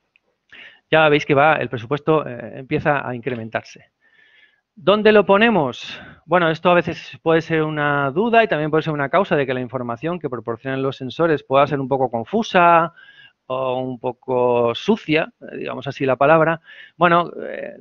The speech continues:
conviene ponerlo más o menos a una distancia de un palmo del gotero, no ponerlo justo en la vertical, es decir, no pongamos el sensor justo donde cae la gota, en el caso del riego por goteo,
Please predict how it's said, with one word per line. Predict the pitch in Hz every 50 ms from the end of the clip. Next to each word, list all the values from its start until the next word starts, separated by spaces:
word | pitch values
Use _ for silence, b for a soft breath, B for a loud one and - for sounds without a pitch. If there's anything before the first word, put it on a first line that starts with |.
| _ _
conviene | - 147 147 165 180 185 190 190 185
ponerlo | - _ 185 180 185 190 196 185 190 190 190
más | 185 175 175 - - 175
o | 175
menos | 175 180 185 175 180 170 180
a | 160
una | 160 160 156
distancia | 156 - - 160 156 - 165 151
de | 139
un | 135 131 113
palmo | - 151 151 143 139 135
del | 127 127
gotero, | 123 127 123 180 185 180 151
no | 147 170 180
ponerlo | 175 185 185 185 190 170 151 -
justo | - 185 180 - -
en | 175
la | 165 160
vertical, | 160 156 - - 147 - 190 180 170 160
es | 135
decir, | 139 135 - 151 135
no | 131 131 147 165 156
pongamos | 175 165 160 165 165 156 147 139 -
el | 156 139
sensor | - - 143 - - 165 131
justo | - - 220 214 - _ 147 123
donde | 120 123 120 117 120 117
cae | - 151 160
la | 151 131 135
gota, | 156 175 160 - 123
en | 110 107
el | 117
caso | - - - - 135
del | 127 123
riego | 139 143 143 139
por | 127 143 139 135
goteo, | 127 135 127 156 143 143 143 139